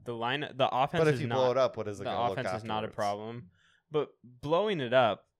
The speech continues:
Speaker 1: like, if we get rid of Paul DeJong, that's fine. We have Mason Wynn next year, right? So, like, that fills that need for next year. Um,
Speaker 2: Goldie's gone.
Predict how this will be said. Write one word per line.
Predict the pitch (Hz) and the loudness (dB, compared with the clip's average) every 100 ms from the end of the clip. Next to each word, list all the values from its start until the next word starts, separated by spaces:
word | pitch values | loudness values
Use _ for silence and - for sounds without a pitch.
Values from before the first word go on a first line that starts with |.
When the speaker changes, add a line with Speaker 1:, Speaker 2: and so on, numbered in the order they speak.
| _ | _
Speaker 1:
like, | 131 117 104 - | 0 0 -2 -8
if | 123 147 | -8 -4
we | |
get | 147 156 | -2 0
rid | 143 | -2
of | 117 | -4
Paul | 131 123 | -6 -6
DeJong, | 113 110 107 | -6 -8 -8
that's | 107 107 | -8 -8
fine. | - 104 101 | -6 -6 -6
We | 101 | -8
have | 104 104 | -8 -8
Mason | 101 - 90 | -10 -10 -16
Wynn | 80 - | -18 -18
next | - - | -20 -20
year, | - - _ | -20 -20 _
right? | - 101 - | -8 -8 -8
So, | - 110 | -10 -8
like, | 104 _ _ _ _ | -8 _ _ _ _
that | 120 120 - _ - | 0 0 -2 _ -6
fills | 131 120 110 | -2 -2 0
that | 104 - | -2 -2
need | 95 87 | -8 -14
for | - | -12
next | 92 92 - | -12 -12 -12
year. | 101 92 - _ _ _ _ - | -12 -12 -14 _ _ _ _ -6
Um, | 110 107 | -2 -2
Speaker 2:
Goldie's | 101 92 | -4 -8
gone. | 92 82 | -8 -10